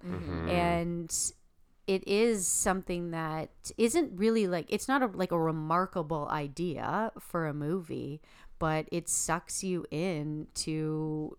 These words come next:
Speaker 3: to watching these people and the, this relationship between Johnny and Jesse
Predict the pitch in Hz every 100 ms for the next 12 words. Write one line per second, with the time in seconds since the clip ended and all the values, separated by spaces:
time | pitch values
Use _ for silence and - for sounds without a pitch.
0 | - - 170 147 131 202 - 160 147 147
1 | 151 151 - 180 - - 123 117 165 -
2 | 160 170 165 160 - 170 170 165 - 175
3 | - 180 160 190 - 220 - - - 147
4 | - 156 151 147 139 147 156 156 143 151
5 | - 143 - 165 151